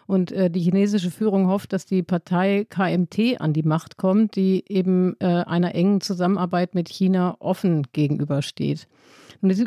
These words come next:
gibt's Berichte, dass China versuche, innenpolitisch in Taiwan Einfluss zu nehmen. Wie hat man sich das vorzustellen und könnte das tatsächlich erfolgreich sein? Also gibt es diese Hoffnung, berechtigte Hoffnung seitens der Chinesen auf eine friedliche Wiedervereinigung?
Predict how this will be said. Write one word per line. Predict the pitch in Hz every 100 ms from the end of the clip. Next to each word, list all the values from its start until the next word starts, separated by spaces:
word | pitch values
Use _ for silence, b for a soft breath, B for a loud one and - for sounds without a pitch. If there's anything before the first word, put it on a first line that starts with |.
| -
gibt's | 202 -
Berichte, | 202 196 220 240 226
dass | 196 170
China | - 202 190
versuche, | 190 175 202 220 214
innenpolitisch | 202 202 202 185 196 -
in | 180 160
Taiwan | 180 180 175 175
Einfluss | - 175 208 170 151 -
zu | - 151
nehmen. | 147 143 160 160
Wie | 170
hat | 180
man | 208 190
sich | 185
das | 170 -
vorzustellen | - 175 190 254 - 240 233
und | 185 -
könnte | 185 226
das | 202 -
tatsächlich | 185 - 185 - 170 - -
erfolgreich | 170 196 - 180 139
sein? | 165 160 160
Also | 156 156 156
gibt | 226 -
es | 220
diese | 190 165 156
Hoffnung, | 165 - 175 156
berechtigte | 165 208 214 - 160
Hoffnung | 165 175 160 165
seitens | _ 143 139 147
der | - 143
Chinesen | - 147 160 160 147 B B B -
auf | 160
eine | 160 156
friedliche | - 190 165 165 - 143 147 - _
Wiedervereinigung? | 160 147 139 - 143 143 151 143 139